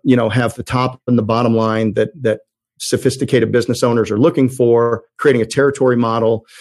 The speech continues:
that is, uh, you know, that is rich, uh, for people to come into and, and to understand, like, where the customers are and who they are. That's an opportunity where sophisticated,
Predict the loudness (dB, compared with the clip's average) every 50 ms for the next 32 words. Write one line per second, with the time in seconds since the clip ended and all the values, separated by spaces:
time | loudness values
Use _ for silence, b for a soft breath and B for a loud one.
0 | B B B B 0 0 2 4 4 2 0 -2 -6 -6 -6 -4 -2 -2 -2 -4
1 | -4 -4 -2 0 0 0 2 0 0 0 0 -2 0 2 2 2 2 0 -8 -12
2 | -12 _ B B B B B B _ -6 -4 -2 0 -2 -2 -2 -4 -4 0 2
3 | 0 2 2 2 2 2 2 0 -4 _ -4 -4 -2 -2 0 0 2 2 2 2
4 | 2 2 2 4 2 0 -2 -4 -8 -8 -12 -10 -8 -8 -4 0 0 0 0 0
5 | -4 -4 -6 -4 -2 -2 -2 -2 0 -2 -2 -2 0 2 2 2 2 0 -2 -2
6 | -6 -4 -4 -4 -4 -2 -2 -2 -2 -2 -2 -2 0 2 2 4 2 2 2 0
7 | -2 -2 -2 -4 -6 -8 B B B B B B B B -8 -4 -2 0 0 0
8 | 0 0 0 0 0 0 -2 -2 0 2 2 4 4 4 4 2 2 2 2 2
9 | 2 0 0 -2 -10 -10 -4 -2 -2 -2 -2 -6 -8 -4 0 0 0 2 4 2
10 | 2 2 0 -4